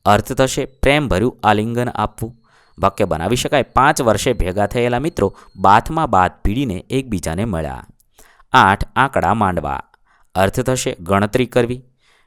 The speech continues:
વાક્ય બનાવી શકાય, વિદ્યાર્થી આંગળીના વેઢે આંકડા માંડી ગણિતનો દાખલો ગણે છે. નવ, જીભ કપાઈ જવી.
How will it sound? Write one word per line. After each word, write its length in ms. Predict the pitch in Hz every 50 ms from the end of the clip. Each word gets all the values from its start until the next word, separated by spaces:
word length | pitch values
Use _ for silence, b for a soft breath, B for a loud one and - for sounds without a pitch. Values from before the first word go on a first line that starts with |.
| _ _ 95
વાક્ય 220 | 98 - - 104
બનાવી 320 | 80 73 76 82 95 117
શકાય, 300 | 127 - 151 - 147 131
વિદ્યાર્થી 640 | 113 95 90 90 95 117 139 143 147 143 - 123 120
આંગળીના 500 | - 117 127 131 143 151 156 156 151 135
વેઢે 300 | 98 92 92 82 107 117
આંકડા 380 | - - 87 - - 104 104
માંડી 340 | 110 131 147 147 104 98 104
ગણિતનો 460 | 104 95 113 123 147 139 - 147 147
દાખલો 380 | 131 95 82 82 - - 90 113
ગણે 320 | 117 101 78 73 73 76
છે. 200 | 76 - - 69 69 67 - - _ b b b b b b b b b
નવ, 320 | 110 127 143 120 95 110 120
જીભ 400 | 110 98 - 143 151 151 139 -
કપાઈ 440 | - - 98 90 - 101 92 82 80
જવી. 400 | - 82 78 73 71 65 -